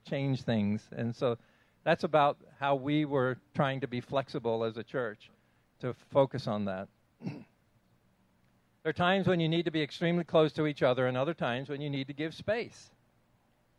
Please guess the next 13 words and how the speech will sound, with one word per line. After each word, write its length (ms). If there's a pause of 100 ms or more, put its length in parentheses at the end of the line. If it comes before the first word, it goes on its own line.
(500)
The 80
wall 260
of 120
flexibility 680
recognizes 800
that 120
each 280
day 400 (340)
you're 320
somewhat 680
a 120
different 480
person. 480